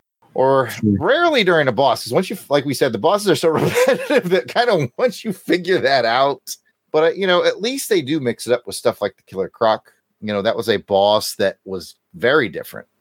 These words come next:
Speaker 1: you know, than the others. It was basically, "Be quiet, be quiet, be quiet, run for your life." And it was funny, I was watching, guys, this might blow your mind, maybe not, but I was watching, <laughs> I was watching a, a gameplay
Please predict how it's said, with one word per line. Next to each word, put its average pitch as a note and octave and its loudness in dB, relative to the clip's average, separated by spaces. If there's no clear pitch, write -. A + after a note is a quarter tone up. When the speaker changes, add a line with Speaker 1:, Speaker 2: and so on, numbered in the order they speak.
Speaker 1:
you F#2 -6
know, D2+ -6
than D2+ -8
the D#2+ -8
others. C2+ -4
It C#2+ -4
was E2 -6
basically, E2+ -2
"Be F#2+ -8
quiet, F#2+ -2
be F#2 -12
quiet, E2+ 0
be F2+ -10
quiet, F2+ 0
run E2 -2
for F#2 -2
your D#2 -2
life." - -12
And A#2+ 0
it B2+ 2
was B2+ -6
funny, D3+ -6
I B2+ -6
was A#2+ -6
watching, B2+ -2
guys, A#2+ 2
this G#2+ -8
might A#2 2
blow A2 0
your G#2+ 2
mind, G#2 2
maybe F#2+ 0
not, F#2+ 0
but G#2 -2
I - 0
was G#2+ -2
watching, - 0
<laughs> - -4
I C#4+ 2
was - -10
watching G3+ -2
a, A#2+ -2
a A2 2
gameplay A2+ 2